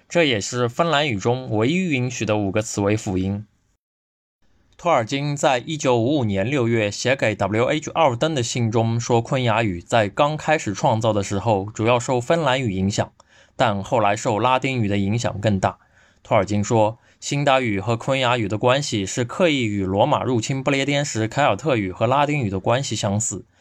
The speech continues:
流亡诺多族采用辛达语作为日常语言后，昆雅语就变成了精灵拉丁语，用于典礼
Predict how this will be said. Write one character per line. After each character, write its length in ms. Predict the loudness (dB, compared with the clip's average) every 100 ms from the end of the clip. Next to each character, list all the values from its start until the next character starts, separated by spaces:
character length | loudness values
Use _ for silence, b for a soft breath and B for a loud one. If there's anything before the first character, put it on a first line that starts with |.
| b b
流 200 | -2 2
亡 260 | 4 2 0
诺 120 | -2
多 160 | 0 -2
族 240 | 0 0
采 200 | 0 0
用 180 | 0 -2
辛 240 | -2 -2
达 180 | 2 2
语 160 | 2 -2
作 200 | 0 0
为 100 | 0
日 160 | 0
常 260 | -2 -2 -2
语 120 | 0
言 160 | 0 0
后， 320 | 0 -2 -4 b b
昆 180 | -4 0
雅 180 | 2 2
语 200 | 0 -2
就 180 | -2 0
变 240 | 0 0
成 160 | -2 -2
了 100 | -2
精 280 | 0 -2 -2
灵 120 | 0
拉 160 | 2
丁 240 | 2 0 -2
语， 140 | -4 -12 b b
用 180 | -2 0
于 120 | 0
典 280 | 2 2 2
礼 220 | -2 -6